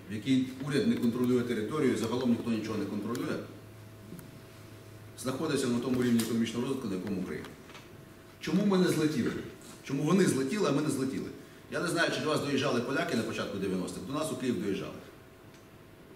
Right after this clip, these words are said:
Купували там праски, там всяку фігню, потім продавали, на тому піднялися. Подивіться на, як Польща виглядає.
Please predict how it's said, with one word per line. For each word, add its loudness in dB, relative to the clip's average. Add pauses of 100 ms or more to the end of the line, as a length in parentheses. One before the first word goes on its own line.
(120)
Купували 0
там -2 (180)
праски, 0
там -2
всяку -4
фігню, 0
потім -4
продавали, 0
на 0
тому -2
піднялися. -4 (440)
Подивіться 2
на, 0 (500)
як -2
Польща 0
виглядає. -8